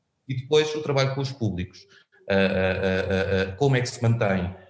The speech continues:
Eh, a confiança e a relação com os públicos, que não tem a ver com fazer live streams, não é? Como nós sabemos, acho que já todos percebemos isto e não vamos voltar a essa, a, a essa conversa. E esse trabalho com o público,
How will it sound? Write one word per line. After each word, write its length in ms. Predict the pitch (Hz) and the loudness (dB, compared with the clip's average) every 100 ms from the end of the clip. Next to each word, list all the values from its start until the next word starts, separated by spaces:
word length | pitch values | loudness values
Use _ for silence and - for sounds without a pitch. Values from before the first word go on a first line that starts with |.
| - | -4
Eh, 260 | 95 95 | -2 0
a 40 | 98 | -2
confiança 540 | - 101 135 127 - | -4 -4 0 0 0
e 40 | 113 | 0
a 20 | |
relação 300 | 110 117 107 | 0 0 -4
com 100 | 110 | -6
os 80 | - | -6
públicos, 440 | 123 123 139 - | -6 -6 -6 -8
que 80 | - | -8
não 120 | 107 | -4
tem 140 | 110 | -4
a 60 | 104 | -2
ver 180 | 107 104 | -4 -4
com 100 | 104 | -6
fazer 200 | 110 104 | -4 -4
live 220 | 98 98 | -2 -4
streams, 480 | - 90 80 82 - | -8 -12 -14 -14 -10
não 100 | 87 | -10
é? 60 | |
Como 180 | 90 87 | -8 -8
nós 180 | 90 90 | -6 -6
sabemos, 320 | 98 104 98 | -6 -4 -4
acho 140 | 92 - | -6 -8
que 60 | |
já 60 | 95 | -10
todos 160 | 95 | -10
percebemos 400 | - - 95 95 | -12 -8 -6 -6
isto 200 | 104 101 | -6 -6
e 40 | 98 | -6
não 80 | 95 | -4
vamos 180 | 95 | -4
voltar 300 | 95 92 95 | -4 -4 -4
a 60 | 90 - - - | -6 -12 -16 -2
essa, 360 | 98 92 92 98 | 0 0 0 0
a, 400 | 95 95 92 90 | 2 2 -2 0
a 40 | |
essa 220 | 95 95 - | -2 -4 -6
conversa. 560 | 104 92 78 - 85 - - - - | -6 -6 -6 -8 -16 -18 -20 -18 -4
E 120 | 143 | -2
esse 120 | 135 | 0
trabalho 340 | 160 151 120 123 | 0 2 2 2
com 80 | |
o 100 | 131 | 0
público, 440 | 135 131 139 139 | 0 0 0 -2